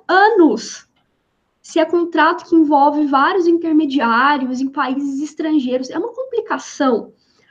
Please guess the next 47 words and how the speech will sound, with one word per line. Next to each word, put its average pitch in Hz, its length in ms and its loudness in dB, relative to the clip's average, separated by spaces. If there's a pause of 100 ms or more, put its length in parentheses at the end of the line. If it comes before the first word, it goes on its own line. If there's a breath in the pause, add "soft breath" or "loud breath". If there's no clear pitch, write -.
(100)
Até 277 240 -2
a 523 140 -4
minha 523 100 -4
explicação - 760 -2
é 381 60 4
enrolada, 294 580 2
porque 311 400 -4
a 339 120 -2
indústria, 330 640 6
gente, 220 340 -8
é 427 160 -4
muito, 302 440 2
muito, 269 380 4
muito 269 320 4
enrolada. 247 520 -2 (460 soft breath)
Então, 311 200 0
assim, 285 320 -6 (720)
quando 453 160 0
a 523 40 0
gente 508 220 -2
fala 302 200 0
sobre, 285 420 -2
beleza, 247 440 0 (340 soft breath)
vamos 349 260 0
trazer 320 340 0
o 349 60 -4
blockchain 339 580 -2
pra 330 260 -2
essa 349 200 -6
indústria. - 520 0 (520 soft breath)
A 285 80 2
gente 349 160 0
basicamente 392 560 0
vê 349 80 0
três 320 300 -2
vertentes, 262 680 -4
né, 240 120 0
Mila, 247 200 -2
que 247 120 -10
eu 240 40 -12
queria 269 200 -6
que 269 80 -12
você 294 180 -4
explicasse 294 600 0
melhor 285 320 2
pra 330 180 -2
gente. 254 420 -4